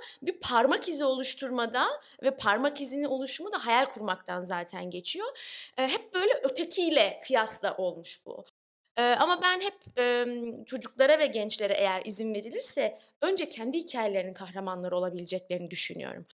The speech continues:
Burada da alkış yarışına girmeden işte o zaman aslında toplumdaki parmak izleri, e, farklılaştıkça, çeşitlendikçe zenginliğimiz, vatandaş profilimiz olarak zenginliğimiz, e, orada başlayacak. E,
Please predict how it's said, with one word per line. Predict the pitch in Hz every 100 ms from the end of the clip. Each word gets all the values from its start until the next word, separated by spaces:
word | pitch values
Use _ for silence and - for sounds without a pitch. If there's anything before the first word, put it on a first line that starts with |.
| _
Burada | 214 285 277 427
da | 320 -
alkış | 226 233 - -
yarışına | 254 240 269 240
girmeden | 240 294 247 180 190 466 - _ _ -
işte | - 349
o |
zaman | 320 285 226 220
aslında | 233 - 233
toplumdaki | 233 220 240 233 220 220 226 220
parmak | 226 214 247 247
izleri, | 226 208 202 208 202 _
e, | 208 143
farklılaştıkça, | - 220 208 - 220 202 - 247 - 208
çeşitlendikçe | - 190 - 208 190 208 392 - 320 523 - - -
zenginliğimiz, | - 254 240 240 247 254 247 285 -
vatandaş | 208 208 214 233 330 -
profilimiz | 254 226 208 202 190
olarak | 180 175 180
zenginliğimiz, | 190 190 180 175 180 220 453 - _ _ _ _ -
e, | -
orada | 311 392 302
başlayacak. | 202 175 - 160 - - - - _ _
E, | -